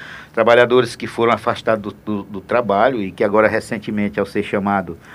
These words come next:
são cham-, quando são chamados, ganham uma diária, né? E então, essa categoria, eh, procurou a gente, através do seu sindicato, né, o diretoria atual, o companheiro Esmerindo, Francisco e outros companheiros,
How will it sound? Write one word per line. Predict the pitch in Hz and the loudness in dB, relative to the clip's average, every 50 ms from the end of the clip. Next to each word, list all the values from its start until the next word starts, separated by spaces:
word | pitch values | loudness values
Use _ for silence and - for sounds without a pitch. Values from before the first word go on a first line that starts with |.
| - - - - - | -20 -20 -20 -20 -20
são | - - 110 110 | -10 -8 -6 -6
cham-, | 107 - - 107 104 104 | -4 -2 -2 -2 -4 -4
quando | - - 117 113 104 | -8 -6 -4 -4 -4
são | 104 - 113 104 | -4 -4 -6 -6
chamados, | - - 107 98 101 101 101 95 95 | -4 -4 -6 -4 -2 -4 -4 -4 -6
ganham | 92 95 104 117 120 113 110 107 | -8 -6 -6 -4 -2 -2 -2 0
uma | 104 110 110 | 0 -2 -2
diária, | 101 101 127 131 104 95 98 107 117 127 139 - - - - - | -4 -2 0 0 2 2 0 -2 -2 -4 -10 -14 -20 -20 -20 -14
né? | 90 90 92 120 - - - - - - - - - - - - | -10 -10 -8 -10 -10 -14 -20 -20 -20 -20 -20 -20 -20 -18 -6 -6
E | 165 | -6
então, | 170 - 196 202 226 220 180 147 135 | 0 2 4 6 6 6 4 6 6
essa | 139 156 - - 156 | 4 4 4 2 0
categoria, | - 147 135 - 131 120 107 110 104 117 139 160 160 131 101 85 - - - | 2 2 2 4 2 2 2 0 -2 0 2 4 4 4 4 2 -2 -8 -12
eh, | 87 90 | -14 -10
procurou | - - 123 120 - 120 117 107 104 113 | 2 4 4 4 4 0 -2 0 2 2
a | 127 123 | 2 0
gente, | - 107 107 120 139 135 - - | -2 -2 -2 -2 -4 -4 -8 -12
através | - - 98 85 95 95 92 | -6 -6 -6 -4 -4 -6 -8
do | 92 | -8
seu | 90 - 95 92 | -12 -10 -10 -10
sindicato, | - - 95 92 107 - - 95 98 110 - - - - - - _ - - - - - | -10 -10 -14 -14 -14 -8 -4 -2 -2 -2 -2 -4 -12 -20 -20 -20 _ -20 -20 -20 -20 -20
né, | - 92 104 110 | -16 -12 -12 -12
o | 107 95 - - - - - - - - | -12 -14 -18 -20 -20 -20 -20 -20 -20 -16
diretoria | - 92 85 90 87 85 - 90 90 92 90 | -14 -10 -10 -10 -10 -10 -10 -8 -6 -6 -6
atual, | 87 - 87 92 110 110 | -6 -6 -4 0 0 0
o | 104 | -2
companheiro | - 85 - - 90 92 90 90 85 | -4 -16 -12 -10 -8 -8 -8 -8 -10
Esmerindo, | 82 85 82 80 87 110 117 113 101 85 | -12 -12 -12 -10 -10 -10 -10 -8 -10 -10
Francisco | - - 82 80 - - - - 120 120 117 - - - 101 | -12 -14 -16 -16 -16 -16 -8 -2 0 0 0 -2 -4 -8 -6
e | 98 | -2
outros | 95 101 101 - - - | -2 -2 -2 -4 -6 -14
companheiros, | - 98 95 92 127 131 123 107 107 120 147 143 | -10 -8 -6 -4 -2 -2 0 2 2 0 0 -2